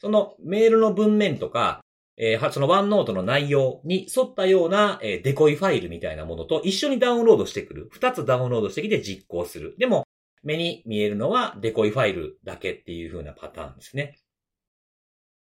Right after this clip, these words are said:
で、大体ダウンロードをした時に実行される、まあ、パワーシェルとかそういうものが動いたりするわけなんですけども、まあ、大体動く時、あ、ごめんなさい、ダウンじゃない、実行した時ですね。開いた時に動くのは、大体パワーシェルの、あの、ウェブリクエストの、えー、ものが走ったりとか、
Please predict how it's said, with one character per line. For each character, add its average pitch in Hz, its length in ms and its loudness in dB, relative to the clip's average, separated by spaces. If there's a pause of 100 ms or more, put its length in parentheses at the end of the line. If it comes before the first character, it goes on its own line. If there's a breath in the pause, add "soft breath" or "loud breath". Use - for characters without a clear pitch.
(140)
で、 226 140 4
大 254 180 8
体 262 200 8
ダ 220 120 10
ウ 294 160 6
ン 285 60 4
ロ 294 160 4
ー 240 40 6
ド 147 80 6
を 117 40 6
し - 80 0
た 143 120 4
時 107 220 0
に 107 320 0
実 139 320 -4
行 233 160 4
さ 226 120 2
れ 208 80 4
る、 208 180 0
ま 185 140 -2
あ、 - 20 -4
パ 180 180 2
ワ 190 180 6
ー - 20 0
シ 190 100 0
ェ 180 60 4
ル 147 80 -2
と - 80 -6
か - 100 -4
そ - 80 -4
う 117 60 2
い - 20 0
う - 20 -4
も 117 100 -2
の 95 60 -2
が 82 60 -4
動 101 200 -2
い 107 40 -2
た - 60 -6
り 76 100 -8
す - 100 -10
る 101 100 -2
わ 107 100 2
け 98 80 -6
な 82 100 -8
ん 73 80 -12
で 71 60 -14
す - 80 -20
け - 80 -16
ど 80 100 -10
も、 110 340 0
ま 165 80 -8
あ、 - 20 -2
大 233 120 0
体 226 100 4
動 233 220 0
く 247 80 -10
時、 240 240 -2
あ、 117 80 0
ご 113 40 -2
め - 0 -
ん - 20 0
な 127 60 2
さ - 40 -8
い、 - 40 -4
ダ 127 80 8
ウ 117 40 4
ン - 40 0
じ 82 40 -2
ゃ 73 40 -6
な 67 80 -8
い、 69 40 -10
実 160 240 -6
行 214 120 0
し - 20 -2
た 127 80 0
時 78 80 -6
で 65 80 -14
す 95 80 -10
ね。 127 180 -8
開 190 200 2
い - 20 0
た 117 80 0
時 110 240 -6
に 147 160 -2
動 139 240 2
く 139 80 -4
の 110 140 -2
は、 170 280 0 (220 loud breath)
大 208 100 0
体 247 120 4
パ 202 180 8
ワ 190 180 8
ー 185 40 4
シ 190 120 0
ェ 165 40 0
ル 95 280 -4 (160)
の、 208 220 4
あ 110 40 2
の、 92 80 0
ウ - 40 0
ェ 127 100 4
ブ 147 100 4
リ 151 120 0
ク 170 120 2
エ 185 80 4
ス - 120 -6
ト 95 120 -2
の、 78 160 -8 (540)
え 107 160 0
ー、 - 20 4
も 110 100 2
の 98 80 2
が 87 80 0
走 113 240 -4
っ 92 80 -12
た 90 100 -2
り - 80 -4
と - 100 -6
か、 107 320 0